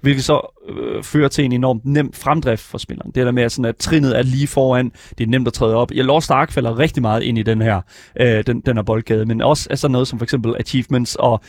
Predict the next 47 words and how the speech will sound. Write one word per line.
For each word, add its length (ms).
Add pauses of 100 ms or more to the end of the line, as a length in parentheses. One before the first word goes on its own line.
(160)
kosmetiske 600
unlocks 420
og 80
sådan 120
noget, 120
ikke? 140
Hvor 100
mange 200
gange 180
man 120
ikke 120
har 140 (280)
spillet 240
et 80
spil 240
for 220
at 40
unlock 260
et 80
skin, 280
for 120
eksempel, 420
eller 260
gjort 300
en 100
specifik 360
ting 300
for 320 (340)
at, 360
ligesom 240
at 120 (240)
få 240
et 60
eller 200
andet, 300
I 40
don't 140
know, 120
et 80
par 100
nye 100
bukser 320
og 40
den 120
slags. 400 (540)
X 120
P 40